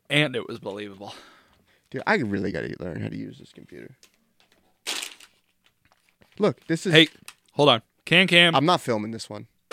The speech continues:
Speaker 2: No.
Speaker 1: Ah, fuck.
Speaker 2: I, it was too much work to put it on there.
Speaker 1: <laughs>
Speaker 2: But that looks really believable.
Speaker 1: Can you play it?
Speaker 2: Yeah. There, it's just a picture.
Speaker 1: Oh, okay.
Speaker 2: There's a couple pictures. There
Speaker 1: Damn,
Speaker 2: was this,
Speaker 1: that's
Speaker 2: and then
Speaker 1: crazy.
Speaker 2: there was one with firefighters in it.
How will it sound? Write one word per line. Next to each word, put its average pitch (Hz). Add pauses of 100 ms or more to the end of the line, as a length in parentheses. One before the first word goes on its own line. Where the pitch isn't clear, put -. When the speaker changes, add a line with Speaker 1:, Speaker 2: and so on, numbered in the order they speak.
(260)
Speaker 2:
No. 135
Speaker 1:
Ah, 143
fuck. - (460)
Speaker 2:
I, 139
it -
was 156
too 180
much 123
work 110
to -
put 113
it 110
on 107
there. 107 (140)
Speaker 1:
<laughs> 156
Speaker 2:
But 160 (300)
that 196
looks 233
really 143
believable. 104 (540)
Speaker 1:
Can 143
you 131
play 117
it? 208 (140)
Speaker 2:
Yeah. 50 (180)
There, 147
it's 143
just -
a -
picture. -
Speaker 1:
Oh, 123
okay. 104
Speaker 2:
There's 143
a 135
couple 117
pictures. - (400)
There 120
Speaker 1:
Damn, 120
Speaker 2:
was 120
this, 120
Speaker 1:
that's -
Speaker 2:
and 113
then 123
Speaker 1:
crazy. 135
Speaker 2:
there 143
was 120
one 113
with 107 (140)
firefighters 143
in 151
it. 160